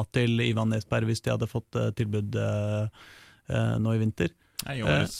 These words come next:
Speaker 2: eh, form, i årets sesong, Ivan Nesberg har, eh, absolutt vært en av de bedre i Eliteserien.
Speaker 1: Ikke sant? Men så, øh, håper jeg da at han ikke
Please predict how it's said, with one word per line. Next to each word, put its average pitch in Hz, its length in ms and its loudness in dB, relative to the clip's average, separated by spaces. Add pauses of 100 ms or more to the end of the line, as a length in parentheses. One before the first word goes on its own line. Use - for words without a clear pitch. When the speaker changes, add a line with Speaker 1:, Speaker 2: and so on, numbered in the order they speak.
Speaker 2:
eh, 104 240 -2
form, 143 240 -2
i 160 80 -4
årets 113 220 -2
sesong, 120 260 -2
Ivan 120 240 -2
Nesberg 156 320 -6
har, 104 240 -4
eh, 98 260 -4
absolutt 196 380 -10
vært 117 320 -6
en 107 120 -2
av 107 40 0
de 107 80 0
bedre 101 320 0
i 101 320 -2
Eliteserien. 101 480 -4
Speaker 1:
Ikke 156 180 2
sant? 180 320 0
Men 156 240 4
så, 156 220 2
øh, 139 1200 2
håper 117 220 -2
jeg 117 80 -2
da 120 100 0
at - 80 -2
han 135 140 2
ikke - 160 2